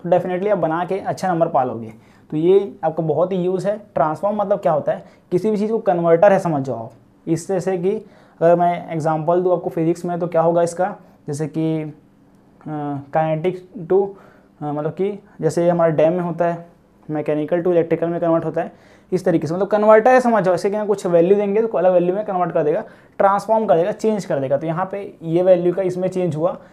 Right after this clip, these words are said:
तो यहाँ से transform हो चुका है, इसलिए ये फॉर्म में convert हुआ। तो यहाँ पे भी हम transform करने वाले हैं इन तीनों points का।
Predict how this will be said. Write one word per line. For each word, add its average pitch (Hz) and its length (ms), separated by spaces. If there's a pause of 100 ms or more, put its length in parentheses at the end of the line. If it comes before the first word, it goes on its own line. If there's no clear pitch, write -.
(160)
तो 165 60
यहाँ 180 140
से 208 80
transform 180 440
हो 175 160
चुका 190 240
है, 196 60
इसलिए 185 240
ये 165 60
फॉर्म 156 200
में 143 80
convert 160 280
हुआ। 151 200 (320)
तो 165 60
यहाँ 175 240
पे 226 120
भी 226 80
हम 220 140
transform 190 400
करने 202 220
वाले 196 220
हैं 214 300
इन 175 140
तीनों 185 240
points 143 340
का। 131 180